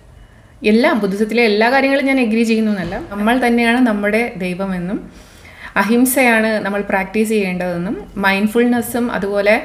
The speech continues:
ബാക്കിയുള്ള ആളുകളെ, ഏഹ്, ഉപദ്രവിക്കുന്ന ഒരു ക-, പ്രവൃത്തിയും നമ്മളിൽ നിന്ന് ഉണ്ടാകരുത്." അതിനകത്തുള്ള കുറച്ച് നല്ല പോയിന്റ്സ്, ഒരു വ-, ഒരുവിധം വേർതിരിവും പാടില്ല എന്ന് പറയുന്നുണ്ട്.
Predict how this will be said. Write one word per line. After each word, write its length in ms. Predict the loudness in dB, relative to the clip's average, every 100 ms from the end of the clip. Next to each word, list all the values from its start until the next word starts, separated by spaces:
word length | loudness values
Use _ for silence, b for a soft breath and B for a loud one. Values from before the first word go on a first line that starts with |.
| B B B B
ബാക്കിയുള്ള 720 | 0 2 0 -2 -2 2 2
ആളുകളെ, 640 | 2 2 2 2 2 0 -2 -6 -8 -4
ഏഹ്, 540 | -2 -2 -4 -6 -8 -6
ഉപദ്രവിക്കുന്ന 880 | 0 2 2 0 2 4 2 0 -2
ഒരു 140 | -2 2
ക-, 200 | 2 2
പ്രവൃത്തിയും 380 | 2 2 0 0
നമ്മളിൽ 240 | 2 2 2
നിന്ന് 200 | 2 0
ഉണ്ടാകരുത്." 520 | 2 2 2 -2 -6
അതിനകത്തുള്ള 540 | -6 -4 -2 -2 -2 -4
കുറച്ച് 400 | -2 -4 -2 0
നല്ല 200 | 2 2
പോയിന്റ്സ്, 440 | 0 -6 -8 -10 -14 -4
ഒരു 360 | 0 4 2 2
വ-, 140 | 0 0
ഒരുവിധം 600 | 2 2 2 2 2 0 -4 -2
വേർതിരിവും 580 | 4 4 4 0 2 2
പാടില്ല 380 | 2 2 2 2
എന്ന് 200 | 0 -2
പറയുന്നുണ്ട്. 760 | -4 -4 -8 -10 -12 -14 -18